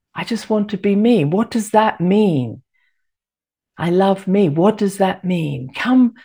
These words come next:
come home. Clear the space. Let that full moon shine in and say, "Do I celebrate everything within this sacred space as me?"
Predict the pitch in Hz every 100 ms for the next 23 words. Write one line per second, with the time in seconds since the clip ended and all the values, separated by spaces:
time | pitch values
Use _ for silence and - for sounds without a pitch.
0 | _ - 269 262 - 208 175 127 104 -
1 | _ _ _ _ _ _ - 254 254 226
2 | 190 - 139 117 - - - _ _ _
3 | _ _ _ _ _ _ _ _ - 214
4 | - 185 - - 233 208 196 175 165 147
5 | - _ _ - - 202 208 180 175 156
6 | 151 143 165 147 220 220 208 - 185 175
7 | 156 147 156 143 139 143 135 135 139 139
8 | 131 135 - - 139 - 135 135 135 127
9 | - 131 131 127 123 139 123 120 -